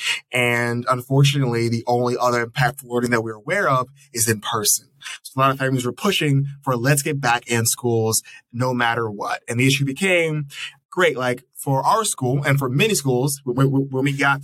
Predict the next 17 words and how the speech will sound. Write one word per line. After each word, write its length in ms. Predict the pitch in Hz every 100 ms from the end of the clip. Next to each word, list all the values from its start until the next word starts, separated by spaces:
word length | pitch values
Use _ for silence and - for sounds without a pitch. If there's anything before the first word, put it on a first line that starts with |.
| 143
to 220 | 139 139
around, 520 | 120 123 120 123 120
you 80 | 135
know, 160 | 131 113
spring 400 | 113 - 147 139
break, 380 | 170 202 185 - - - - - -
what 240 | - 120 -
does 640 | 165 165 151 143 - - _ _ -
the 120 | 147
future 400 | 139 131 139 131
look 220 | 123 120
like? 240 | - -
Are 60 | 120
we 60 | 127
gonna 140 | 135
be 60 | 131
requesting, 1040 | 127 123 - 151 - - 147 143 139 139